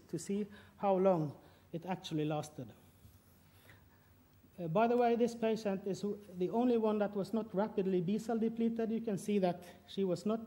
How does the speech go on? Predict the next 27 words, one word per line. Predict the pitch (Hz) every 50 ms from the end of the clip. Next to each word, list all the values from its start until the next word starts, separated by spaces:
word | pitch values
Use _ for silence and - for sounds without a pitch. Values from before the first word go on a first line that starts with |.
| -
adequately | - 196 190 180 170 - 185 175 - 175 156
B | 156 180 190
cell | 185 - 190 185
depleted | 180 165 165 - 180 185 190 185 185 160
until | 175 170 170 170 - 160 151 156 - - - - - - - - - _
sixteen | - - 208 208 - - 233 226
weeks, | 226 233 233 233 233 - - - - - - - - - -
for | - 170
some | - 196 196 196
reason | 190 196 202 196 190 175
that | 170 170
we | 190
don't | 175 165 196 208 202 202
know, | 220 220 240 247 240 - - - - - - - - -
while | - 185 190 190 190
all | 190 202 202
the | 190 190
other | 196 190 185 185
patients | 180 190 190 180 180 - 175 160 156 -
had | - 170 165 156
a | 165 160 156 - - -
very | 160 196 214 214
low | 208 202 185 170
B | 165 160 185 180
cell | - - 160
level | 156 160 160 151 147 143 131 - - - 160
after | 151 - - - 147 139